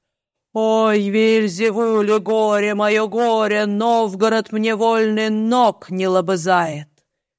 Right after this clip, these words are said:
Вылез из-за печья сатана гадюкой,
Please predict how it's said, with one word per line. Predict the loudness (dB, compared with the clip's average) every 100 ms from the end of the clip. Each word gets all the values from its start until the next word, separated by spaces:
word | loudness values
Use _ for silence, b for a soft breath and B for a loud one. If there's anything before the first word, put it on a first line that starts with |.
| _ _ _ _ -12
Вылез | -8 -2 -2 0 -4 -6 -10
из-за | -4 -4 -2 -2 -2
печья | -4 -2 -2 -4 -8 -6 -6
сатана | -6 -6 0 0 2 -2 0
гадюкой, | -2 0 -2 -4 -4 -4 -4 -4